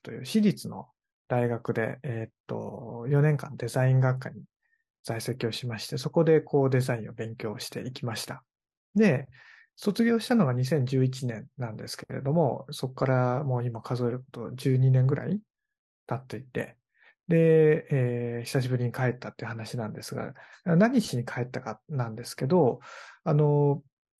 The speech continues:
うちのですね、その母校である崇城大学デザイン学科が、地域プロジェクトっていうプロジェクトをやっていまして、で、それは何かというと、大学の一年生から三年生が、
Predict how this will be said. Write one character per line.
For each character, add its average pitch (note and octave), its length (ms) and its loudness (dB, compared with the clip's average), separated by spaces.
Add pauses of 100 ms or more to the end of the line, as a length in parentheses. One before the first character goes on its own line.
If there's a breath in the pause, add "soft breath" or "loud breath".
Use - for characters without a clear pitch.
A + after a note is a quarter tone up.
(180)
う F3+ 80 2
ち A#3+ 160 -4
の C#4+ 140 0
で G#3 100 2
す - 180 -8
ね、 A#2 200 -6
そ A#2+ 160 -4
の B2 100 0
母 F#3 140 2
校 D#3 200 4
で A#2 120 0
あ A2 80 -4
る A2+ 260 -6 (120)
崇 D3+ 200 2
城 D3 140 6
大 C#3+ 180 2
学 - 220 -10
デ A#2+ 100 -4
ザ C3 160 2
イ C3 80 2
ン C3+ 140 2
学 C3 260 0
科 - 180 -14
が、 B2+ 380 0 (420 soft breath)
地 B3 280 4
域 B3 200 -4
プ C4 160 0
ロ C4 140 4
ジ G#3 100 0
ェ C3+ 60 2
ク - 100 -18
ト A#2+ 140 -4
っ - 80 -18 (140)
て A#2+ 80 -6
い A2 200 -8
う G#2+ 60 -8
プ D#3 140 0
ロ D#3 80 6
ジ C3+ 100 2
ェ B2 60 0
ク - 80 -12
ト G#2+ 100 -10
を G2+ 80 -10
や A#2+ 80 -12
っ - 40 -16 (160)
て A#2 280 -6 (260)
い C#3+ 60 0
ま B2 160 2
し - 120 -6
て、 A2+ 240 -8 (640)
で、 F3 100 2
そ G3 140 0
れ F#3+ 100 4
は F#3+ 260 0 (260 loud breath)
何 F3 220 2
か B2+ 100 0
と B2+ 100 -4
い A2+ 60 0
う A2+ 60 -4
と、 A#2 300 -2 (340 loud breath)
大 D3 200 4
学 D3+ 240 2
の D3 280 4
一 C#3+ 220 0
年 A3 160 2
生 C3 200 -4
か - 80 -14
ら G#2+ 140 -10
三 D3 280 2
年 D#3 200 4
生 A2 320 -6 (120)
が、 D3 400 0